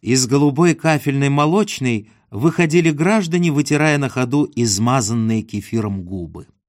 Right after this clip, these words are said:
Толстые макаронные буквы деревянного золота, составлявшие слово «Геркулес»,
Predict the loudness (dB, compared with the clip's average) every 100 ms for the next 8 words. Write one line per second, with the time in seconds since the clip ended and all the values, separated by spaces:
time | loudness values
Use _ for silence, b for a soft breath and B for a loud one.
0 | _ 2 4 2 0 0 2 2 2 2
1 | 4 4 2 2 0 0 0 0 -2 -2
2 | -2 -6 -14 -4 2 4 4 2 2 0
3 | -2 -2 0 0 0 -4 -8 -8 -6 -4
4 | -2 0 -2 -4 -8 -6 -6 -2 -2 -2
5 | -4 -6 -4 -2 0 0 -2 -6